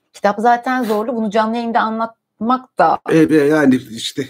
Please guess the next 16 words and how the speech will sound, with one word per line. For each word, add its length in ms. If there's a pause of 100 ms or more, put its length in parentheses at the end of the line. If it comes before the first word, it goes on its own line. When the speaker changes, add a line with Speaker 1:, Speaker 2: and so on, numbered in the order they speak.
Speaker 2:
ufak 300
tefek 300
hatalar 640 (140)
olursa 580 (260)
razı 340
olmak 340
lazım. 320
Devasa 480
hatalar 400
yapmayalım. 520 (280)
Speaker 1:
Evet. 280
Speaker 2:
Ufak 340
tefeği 500
düzeltiriz 640
daha 160
sonra. 220